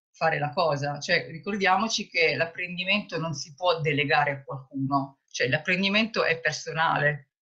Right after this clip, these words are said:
Quindi, eh, diciamo, io dalla parte l'insegnante che fa un venti, trenta per cento,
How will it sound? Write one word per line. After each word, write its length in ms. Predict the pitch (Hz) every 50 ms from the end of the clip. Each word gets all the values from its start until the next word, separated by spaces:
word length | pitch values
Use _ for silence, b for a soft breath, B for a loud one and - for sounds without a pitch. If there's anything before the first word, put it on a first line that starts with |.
| _ _ _ _
Quindi, 480 | - 214 214 196 190 175 165 160 143 -
eh, 200 | - 160 165 151
diciamo, 420 | 156 165 - 208 180 180 175 170
io 220 | 180 196 190 190 185
dalla 300 | 170 165 160 165 160 165
parte 680 | 175 170 165 - - - 170 160 160 - - _ _ _
l'insegnante 800 | - 156 175 180 - - 196 190 190 196 202 214 226 - 247 240
che 100 | - 202
fa 380 | 196 - - 170 160 165 156 156
un 240 | 156 165 170 165 160
venti, 320 | 160 185 185 190 - 185 160
trenta 480 | 165 170 165 165 - - - 147 139
per 180 | 135 156 156 -
cento, 760 | - - 196 185 165 147 143 135 - 143 135 135 131 _